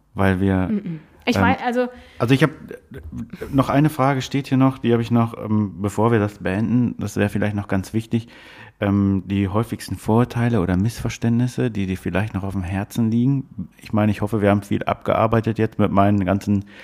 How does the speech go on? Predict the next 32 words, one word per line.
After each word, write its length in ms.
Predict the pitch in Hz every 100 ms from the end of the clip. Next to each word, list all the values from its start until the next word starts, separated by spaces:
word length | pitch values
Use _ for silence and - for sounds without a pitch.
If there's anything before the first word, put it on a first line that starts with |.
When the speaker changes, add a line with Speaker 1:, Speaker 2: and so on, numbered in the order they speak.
| -
Speaker 2:
Mhm. 260 | 226 185 226
Speaker 1:
ich 100 | 262
fass 240 | - 107
in 120 | 104 98
die, 200 | 98 -
ich 140 | 98
sag's 240 | 95 92 92
jetzt, 180 | -
wie 40 | 82
es 100 | -
ist, 200 | - - -
ich 120 | -
fass 220 | - 98
in 100 | 101
die 100 | 90
Scheiße 520 | - 92 101 - 127 117
rein 300 | 120 104 240
Speaker 2:
Mhm. 100 | 339 - -
Speaker 1:
<laughs> 240 | - - -
und 240 | 107 98
ich, 160 | 104 -
die 160 | 107 95
Scheiße 340 | 98 101 -
liegt 320 | 95 104 101
im 140 | 95 90
Sack. 320 | 123 - - - -
Speaker 2:
Mhm. 200 | 214 294 196
Speaker 1:
Aber 260 | 107 110
ich 120 | 104
muss 200 | 113 117
ehrlicherweise 680 | - 110 117 123 120 127 127
gestehen, 520 | 123 - 131 135 151